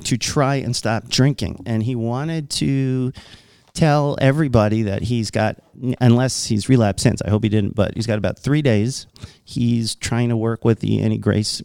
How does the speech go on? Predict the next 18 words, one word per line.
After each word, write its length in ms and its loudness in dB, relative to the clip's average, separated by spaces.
program. 640 2
I 80 -2
don't 140 2
know 80 0
if 120 -6
it's 240 -6
the, 140 0
this 260 -2
Naked 240 -2
Mind 320 0
or 100 -2
if 100 -8
he's 120 -6
trying 220 -4
the 80 -4
alcohol 340 -4
experiment, 500 0
but 200 2